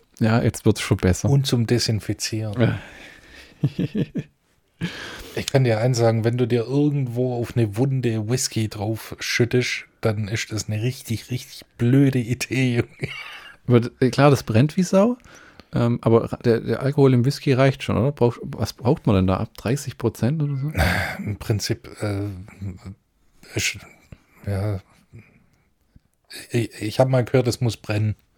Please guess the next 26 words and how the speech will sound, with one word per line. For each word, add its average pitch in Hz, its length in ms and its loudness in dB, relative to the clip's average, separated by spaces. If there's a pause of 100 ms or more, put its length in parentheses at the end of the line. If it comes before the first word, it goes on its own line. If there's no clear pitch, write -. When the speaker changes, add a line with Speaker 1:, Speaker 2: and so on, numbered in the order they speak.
(140)
Speaker 1:
Es 98 80 -2
muss 123 200 4
brennen. 110 380 4
Speaker 2:
Also 110 200 2
so 110 260 4
zweiundvierzig 113 760 0
Prozent 104 440 -4
Wodka 101 640 -8
oder 110 100 2
Speaker 1:
Ah, 120 100 6
ja. 110 60 4
Speaker 2:
sowas. 107 300 -4 (360)
Speaker 1:
Okay, 107 220 0
ich 123 60 -14
glaub, 110 180 0
Whisky 113 240 0
ist 110 80 -4
so 117 100 0
bei 107 140 -2
vierzig. - 580 -10
Speaker 2:
Ja, 113 460 2 (100)
Speaker 1:
Hm. 107 80 -2
Speaker 2:
drunter 117 300 2
auf 98 160 -4
jeden 104 220 -2
Fall. 104 380 -4